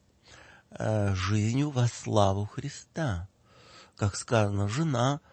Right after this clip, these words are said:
спасается чадородием, если Бог даёт». Пребывая в верности бру-, супругу, в вере Богу, в святости,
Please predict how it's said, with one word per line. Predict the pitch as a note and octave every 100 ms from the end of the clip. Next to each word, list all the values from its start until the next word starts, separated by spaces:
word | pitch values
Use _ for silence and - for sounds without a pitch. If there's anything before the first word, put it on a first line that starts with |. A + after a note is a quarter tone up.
| _ _ _ -
спасается | - C#3 - A#2+ A#2 A#2 - B2
чадородием, | - A#2+ C#3+ C3+ G#2+ G#2 G#2
если | A#2 G2+ -
Бог | B2+ - -
даёт». | - - - - - - - - - - _
Пребывая | B2+ G#2 G#2 G#2 G#2 F#2+ F2+ - _ _ _ _
в | G#2
верности | F#2+ G#2+ B2+ D3+ D#3+ D#3 - C#3+ C#3 _ _ _ _ _ - - - _ -
бру-, | G#2 A2 A2+ G#2 G2+ - A#2 G#2+
супругу, | - A#2+ G#2 G#2 G2+ F#2+
в | F#2+
вере | F#2 G2+ G#2+ A2 B2 C#3+ _ _ _ - _ C#3+
Богу, | A#2+ G2+ G2 F#2 G2 _ - - - _ -
в |
святости, | - A#2 G#2+ G#2 G2+ - F#2 - -